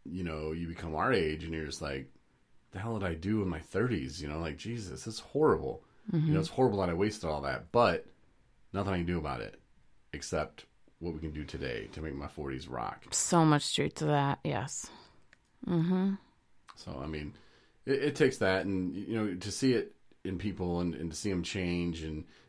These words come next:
Speaker 1: and sometimes I'd be like, "Mm, I don't know about that, dude," you know, and, and then to see other people, you know, come through and they, they pull through and they change and, and you see 'em get it and you see the whole process of it.
Speaker 2: It's
Speaker 1: It's
Speaker 2: so beautiful.
Speaker 1: It really is.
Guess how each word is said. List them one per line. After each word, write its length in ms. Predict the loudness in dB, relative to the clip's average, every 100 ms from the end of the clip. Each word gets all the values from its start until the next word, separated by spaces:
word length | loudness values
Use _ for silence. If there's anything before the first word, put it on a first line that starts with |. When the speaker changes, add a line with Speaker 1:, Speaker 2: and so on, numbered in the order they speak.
| -8
Speaker 1:
and 80 | -2
sometimes 460 | 2 4 2 2
I'd 160 | 2 2
be 60 |
like, 200 | 2 0
"Mm, 500 | -2 0 2 2 2
I 220 | 0 -4 -4
don't 100 | -4
know 140 | -2
about 220 | -4 -4
that, 180 | -2 -4
dude," 400 | -2 -2 -2 -2
you 80 | -2
know, 220 | 0 2
and, 300 | 2 2 0 -6 -12 0
and 100 | 4
then 120 | 4
to 60 | 2
see 220 | 2 4
other 200 | 4 2
people, 340 | 0 0 2
you 80 | 2
know, 160 | 0 -2
come 220 | -2 -4
through 300 | 0 2 2
and 100 | 2
they, 80 | -2
they 240 | -2 -4
pull 220 | -2 -2
through 160 | 0 -2
and 80 | 0
they 100 | -2
change 500 | 0 0 0 -4 -4
and, 220 | -6 -8 -14 -20 -4
and 120 | -2
you 80 | 0
see 200 | 4 4
'em 200 | 4 4
get 180 | 2
it 220 | 2 -2 -4
and 100 | -4
you 80 |
see 320 | -4 0 0 0
the 220 | -2 -2
whole 180 | -2 -4
process 560 | 2 2 2 -2 -6
of 160 | -6 -4
it. 180 | -4 0
Speaker 2:
It's 100 | 2
Speaker 1:
It's 60 |
Speaker 2:
so 280 | 6 8 6
beautiful. 580 | 6 4 4 0 -2 -2 -6 -18 -20 -8
Speaker 1:
It 40 | 0
really 260 | 2 4
is. 380 | 4 2 -4 -14